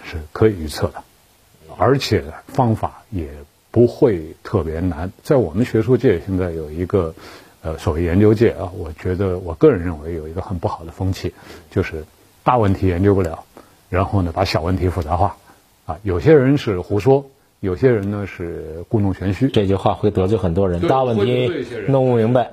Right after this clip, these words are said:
Speaker 1: 啊。
Speaker 2: 复杂问题解释不了，简单问题复杂化。
Speaker 1: 这是我们目前的不愿意看到的一个局面，但是呢，很无奈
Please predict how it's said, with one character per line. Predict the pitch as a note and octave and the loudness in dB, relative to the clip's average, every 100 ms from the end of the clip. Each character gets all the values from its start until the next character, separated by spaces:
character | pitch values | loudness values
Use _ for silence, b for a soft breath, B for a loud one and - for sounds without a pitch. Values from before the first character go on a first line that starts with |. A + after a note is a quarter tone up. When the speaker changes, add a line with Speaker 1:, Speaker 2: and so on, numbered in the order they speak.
| G2+ | -14
Speaker 1:
啊。 | E2+ B B B - - | -18 B B B -14 -12
Speaker 2:
复 | - C4+ A#3+ | -2 2 2
杂 | G#2+ F#2 | 2 2
问 | A2 G#2+ G2 | 2 0 0
题 | G2+ G2+ | 0 0
解 | - F2+ | 2 0
释 | F2 B2+ | 0 0
不 | A#2+ G#2+ | 0 0
了， | F#2+ D2+ D#2 D#2+ E2 | 0 0 0 0 0
简 | E2+ A#2+ G#2 | 0 0 2
单 | C#3 E3+ | 2 2
问 | D3+ A#2 | 0 -2
题 | G2 G2 | -2 -2
复 | - F#2+ | -2 -2
杂 | F2+ | 0
化。 | G#2 F#2+ - - | -2 -4 -8 -2
Speaker 1:
这 | - G#2 | 0 0
是 | F#2 | 0
我 | E2+ D#2+ | -2 -2
们 | E2 A2 | -2 0
目 | A#2+ | 0
前 | - D#2+ F2+ | -2 -4 -2
的 | G#2+ F2+ D#2+ D#2+ F2 - | -2 -2 -4 -8 -14 4
不 | F3+ | 4
愿 | A3 | 4
意 | |
看 | A3 - G#3 | -2 -4 -4
到 | D#2 | -4
的 | D2+ D2+ | -8 -10
一 | D#2+ | -8
个 | E2 D#2+ | -6 -8
局 | - D#2+ | -8 -6
面， | E2+ D#2+ | -6 -6
但 | - G2 | -4 -4
是 | - F2 | -2 -4
呢， | D#2+ C#2+ - - | -4 -12 -20 -8
很 | - E2 | -2 2
无 | G#2+ | 4
奈 | - | 2